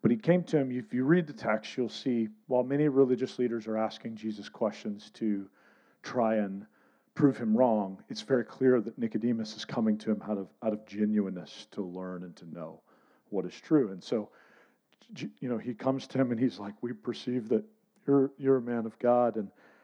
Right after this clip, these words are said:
and Jesus says to him in John three three, "Truly I say to you, unless one is born again, he cannot see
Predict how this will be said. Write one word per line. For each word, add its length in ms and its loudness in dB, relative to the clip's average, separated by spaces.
and 200 2
Jesus 360 2
says 320 6
to 100 4
him 140 2
in 80 -6
John 260 2
three 160 2
three, 220 4
"Truly 340 6
I 60 8
say 240 6
to 60 4
you, 100 6
unless 260 4
one 120 2
is 80 -2
born 300 4
again, 300 4
he 160 -4
cannot 480 0
see 400 2